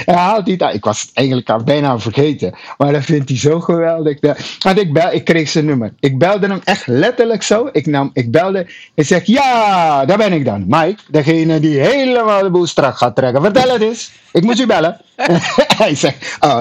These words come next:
ja, Mike? Oh, oh, Mike, ja." <laughs> Is klaar. <laughs> Toen ik ophing, twee minuten daarna, hup, klaar. Ik kon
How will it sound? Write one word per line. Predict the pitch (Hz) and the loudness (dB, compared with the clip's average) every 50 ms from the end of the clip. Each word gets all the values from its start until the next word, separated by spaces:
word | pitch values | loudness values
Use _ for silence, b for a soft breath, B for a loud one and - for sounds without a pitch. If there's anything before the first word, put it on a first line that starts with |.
| 110 | 0
ja, | 107 143 160 240 - - | 0 0 0 0 -2 -2
Mike? | - 139 151 202 262 - - 165 | 0 0 0 0 -2 0 0 0
Oh, | 170 175 - - | 0 -2 0 2
oh, | 254 285 320 320 | 2 4 4 4
Mike, | 302 285 311 330 339 330 214 - | 2 2 2 2 2 0 2 2
ja." | 254 294 294 - - - - - | 2 2 2 0 -2 -2 0 0
<laughs> | - - 240 254 - - | 0 0 0 -2 -2 -4
Is | - - - | -8 -8 -4
klaar. | - 160 131 110 107 101 101 | 0 0 0 0 0 -2 -4
<laughs> | - - - 277 - - - - 196 - - - 285 - - - 285 269 - - - 277 - - - _ - 269 - - - - 320 311 285 226 - | -6 -4 -2 -2 -4 -2 -2 -4 -4 -2 -2 -4 -4 -4 -4 -2 -4 -4 -2 -2 -4 -4 -4 -6 -6 _ -4 -4 -4 -6 -10 -10 -8 -8 -8 -2 0
Toen | 269 269 277 | 2 2 2
ik | 285 277 - - 254 185 | 2 0 2 2 2 2
ophing, | - - 233 262 262 254 - | 2 2 2 2 2 0 0
twee | 269 269 269 269 | 0 2 2 2
minuten | 262 269 262 269 269 269 262 226 | 2 0 0 0 0 0 0 0
daarna, | 214 247 254 254 254 254 262 269 277 302 247 | 2 2 2 2 2 2 2 0 0 -2 0
hup, | 165 135 156 226 240 - - _ | 0 2 2 2 0 -4 -4 _
klaar. | - 147 151 156 165 165 170 170 | 0 2 4 4 2 2 0 0
Ik | 151 | 0
kon | - 170 | 0 2